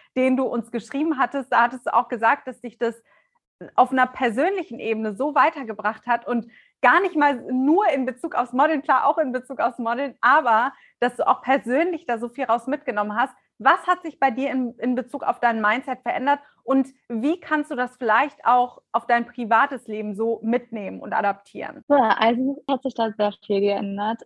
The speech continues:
Speaker 2: Also auch im Zusammenhang, was ja dann nachher noch kommt, <laughs> mit meiner Veränderung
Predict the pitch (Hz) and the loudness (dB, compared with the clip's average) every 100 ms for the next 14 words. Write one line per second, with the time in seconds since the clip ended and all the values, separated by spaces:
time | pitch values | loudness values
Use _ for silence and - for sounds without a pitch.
0 | - 214 208 208 - - 170 233 269 - | 0 0 2 -2 -6 -6 2 4 4 -2
1 | - - 226 - 214 208 214 208 196 196 | -10 2 2 2 2 2 2 -2 -4 -4
2 | 220 214 208 196 202 196 208 202 196 _ | -4 -4 -4 -6 -4 -6 -6 -8 -8 _
3 | 214 233 - - - 302 - _ - - | 2 2 0 0 2 2 -2 _ -18 -16
4 | - 214 214 220 208 202 208 220 208 202 | -4 0 0 0 4 4 4 0 0 -2
5 | - - - 208 208 202 233 | -6 -2 2 4 4 6 4